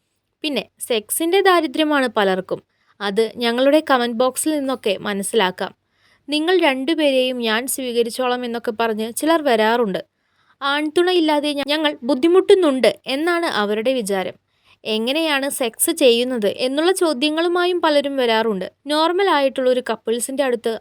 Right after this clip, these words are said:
ആരെങ്കിലും അങ്ങനെ ചോദിക്കുമോ? സെക്സിൽ ഓരോരുത്തരും വ്യത്യസ്തരായിരിക്കും. അത് മറ്റുള്ളവരെ ബോധ്യപ്പെടുത്തേണ്ടതില്ലല്ലോ എന്നാണ് താരങ്ങൾ ചോദിക്കുന്നത്.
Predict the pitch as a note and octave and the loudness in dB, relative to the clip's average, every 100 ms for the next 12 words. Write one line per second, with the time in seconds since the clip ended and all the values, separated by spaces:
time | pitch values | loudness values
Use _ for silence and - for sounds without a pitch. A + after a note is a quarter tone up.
0 | - C#4+ D#4 E4 E4+ E4 D#4 C#4 C4 A#3 | -8 -6 -2 -2 0 -2 -2 -4 -6 -2
1 | A3+ G3+ G3 F#3+ F#3+ _ - - G3+ - | 0 -2 -4 -8 -8 _ -12 -6 -6 -2
2 | - B3 - - A3+ B3 D4 D#4 D#4+ D#4+ | 0 0 -2 -4 -2 0 0 0 -4 0
3 | B3+ A#3 A3+ - C4 G#3+ F3+ F#3 - _ | 0 0 -2 -2 -4 -2 -4 -8 -12 _
4 | _ _ - G#3 G#3+ A3+ - A3+ - G#3+ | _ _ -6 -2 -2 -4 -10 -12 -6 -4
5 | G#3+ A3 B3+ A#3 A#3+ A3+ A3 B3 A3+ C#4 | -2 0 0 2 2 2 0 0 2 0
6 | C#4 C#4+ C#4+ D#4+ D#4+ D#4+ D4+ B3 G#3+ A#3+ | 2 0 2 2 4 2 2 0 -2 -4
7 | C#4 C#4+ D#4+ C4 F#3+ A3 D#4 D4+ A3+ G3+ | -4 -2 0 -2 -4 -4 -4 -4 -2 -2
8 | F#3 - | -2 -8